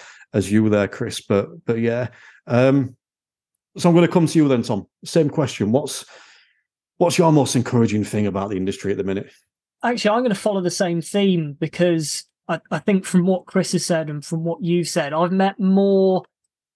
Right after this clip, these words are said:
Speaker 2: younger people like myself and you, Terry, more younger <laughs> people in the industry that are coming in that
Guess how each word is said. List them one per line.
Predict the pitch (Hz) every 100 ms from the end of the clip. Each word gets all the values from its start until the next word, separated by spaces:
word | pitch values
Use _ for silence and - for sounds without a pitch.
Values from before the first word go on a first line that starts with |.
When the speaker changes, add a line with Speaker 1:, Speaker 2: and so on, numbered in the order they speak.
| _
Speaker 2:
younger | 180 190 220 226 196
people | 196 190 170 170
like | 170 175 160 _ _
myself | 202 175 - 180 160
and | 175
you, | 165 160
Terry, | 170 156 151 - -
more | - 202 202
younger | 220 214 185
<laughs> |
people | 175 175 - 196 202
in | 208 202
the | 226
industry | 226 214 190 - 196 175 165
that | 190 196
are |
coming | 196 190 180
in | 190 160 147 143 _ _ _
that | 180 180 208 196